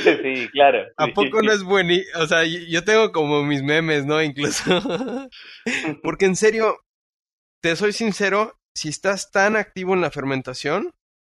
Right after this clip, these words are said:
Speaker 2: a mí se me hace hasta contraproducente, porque si metes la, la, los,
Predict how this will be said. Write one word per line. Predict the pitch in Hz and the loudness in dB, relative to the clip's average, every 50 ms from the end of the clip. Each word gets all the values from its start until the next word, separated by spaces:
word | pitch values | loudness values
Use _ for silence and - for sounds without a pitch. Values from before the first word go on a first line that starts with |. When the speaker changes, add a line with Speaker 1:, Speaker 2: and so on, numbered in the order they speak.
| _ _ _ _ _ _ _ _ _ _ _ _ _ _ _ | _ _ _ _ _ _ _ _ _ _ _ _ _ _ _
Speaker 2:
a | - 117 | -4 0
mí | 151 190 196 | 0 0 2
se | - 190 | 2 2
me | 185 180 | 2 2
hace | 180 - 180 | 2 0 -2
hasta | 180 170 - - 123 120 | -6 -6 -4 -6 -8 -6
contraproducente, | - 127 127 123 - 135 123 110 - 131 120 123 120 110 - 135 143 147 135 - 123 107 98 - _ | -4 -6 -6 -4 -4 -6 -8 -8 -8 -8 -8 -8 -8 -8 -6 -6 -4 -6 -6 -8 -12 -14 -14 -16 _
porque | - 117 - - 127 | -16 -16 -14 -12 -14
si | - - 135 | -8 -6 -4
metes | 135 147 170 180 - 214 208 | -4 -4 -4 -4 -4 -6 -4
la, | 190 160 147 143 135 | -2 -4 -4 -4 -4
la, | 135 131 127 127 127 117 110 101 | -4 -2 -2 0 0 -2 -4 -6
los, | 127 127 127 127 127 123 - - | -6 -6 -6 -6 -6 -8 -12 -18